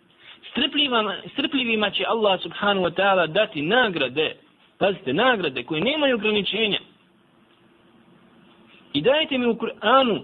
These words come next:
da je došla nagrada od Allaha subhanahu wa ta'ala kao što je došla nagrada za sabur, za strpljive,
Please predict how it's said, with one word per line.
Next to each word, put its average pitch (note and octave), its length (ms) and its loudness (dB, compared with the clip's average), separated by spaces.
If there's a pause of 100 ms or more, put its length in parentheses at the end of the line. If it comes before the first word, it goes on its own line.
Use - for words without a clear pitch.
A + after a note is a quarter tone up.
(500)
da F3 100 2
je F3 140 0
došla A3 380 2
nagrada G3+ 480 2
od F#3+ 80 -2
Allaha G3+ 420 0
subhanahu F#3 520 0
wa E3 120 2
ta'ala E3+ 600 4
kao E3+ 220 2
što E3 100 -6
je D#3 40 0
došla F#3+ 380 0
nagrada F3+ 520 0
za D#3+ 200 -2
sabur, D3+ 260 -2 (1300)
za E3+ 160 0
strpljive, F3+ 640 0